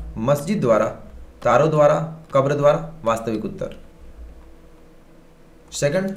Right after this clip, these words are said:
fill in the blanks। Bearing कितने प्रकार की होती है? दो प्रकार की, forward और बैक। B, दिशाएं कितने प्रकार की होती है? तो चार प्रकार की। सी, चुंबकीय उत्तर किसकी मदद से नापा जाता है? तो कंपास की मदद से, क्योंकि कंपास की नीडल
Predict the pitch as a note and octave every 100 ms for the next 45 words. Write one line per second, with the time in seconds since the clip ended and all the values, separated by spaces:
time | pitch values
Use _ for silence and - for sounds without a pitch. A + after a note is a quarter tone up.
0 | - - E3+ G3+ C3 B2+ D#3 - - -
1 | - - A#2 C3+ F#3 A3 G3+ G3+ G3+ G3
2 | E3+ C3 A#2 G#2+ F#2 - G#2 A#2+ C#3+ C#3
3 | C#3 - - - - B2+ C3+ C3+ A#2+ C#3
4 | - - - - - - - - A#2 A#2+
5 | C#3 - - - - - A#2 D#3+ E3+ G3
6 | G#3+ G3+ G#3 G#3 F3+ D#3+ C#3 A2 G#2 -
7 | - B2+ C3 C#3 C3+ C3+ D#3 D#3+ - -
8 | - - - - D#3+ C3+ - - - -
9 | - - - E3+ F#3+ C#4+ B3 G#3 A#3+ A3+
10 | - - - A#3 - - - A#3 F#3+ F#3+
11 | G3 E3+ C#3 C3+ A2+ G2 - - - A2
12 | C3 C#3+ D#3 C#3 D3 D#3+ C#3 D3+ D#3+ A#2+
13 | C#3+ D3 D#3+ D#3+ G#3